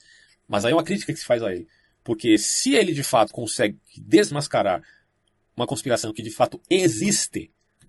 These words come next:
bom, ele acertou, né? Que ótimo. É por-, é,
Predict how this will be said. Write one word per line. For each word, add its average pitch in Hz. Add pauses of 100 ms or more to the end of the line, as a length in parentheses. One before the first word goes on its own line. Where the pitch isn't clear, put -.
(240)
bom, 151 (680)
ele -
acertou, 196 (240)
né? 107 (220)
Que 220
ótimo. 147 (680)
É -
por-, 151
é, -